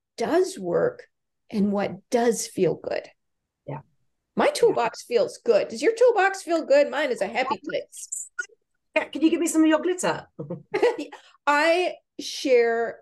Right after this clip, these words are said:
Speaker 1: glitter. It's biodegradable, by the way. My biodegradable glitter I share with everyone.
Speaker 2: God, I love glitter.
Speaker 1: Yes. Yes, yes.
Speaker 2: Right. Let's, should we wrap that up? That, that was so, I loved,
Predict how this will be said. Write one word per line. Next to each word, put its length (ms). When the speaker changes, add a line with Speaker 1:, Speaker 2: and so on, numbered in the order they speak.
Speaker 1:
glitter. 600
It's 320
biodegradable, 760
by 140
the 100
way. 320
My 340
biodegradable 960
glitter 320
I 100
share 380
with 180
everyone. 560
Speaker 2:
God, 220
I 80
love 220
glitter. 520
Speaker 1:
Yes. 800
Yes, 340
yes. 560
Speaker 2:
Right. 420
Let's, 320
should 100
we 80
wrap 220
that 100
up? 180
That, 180
that 140
was 200
so, 120
I 140
loved, 320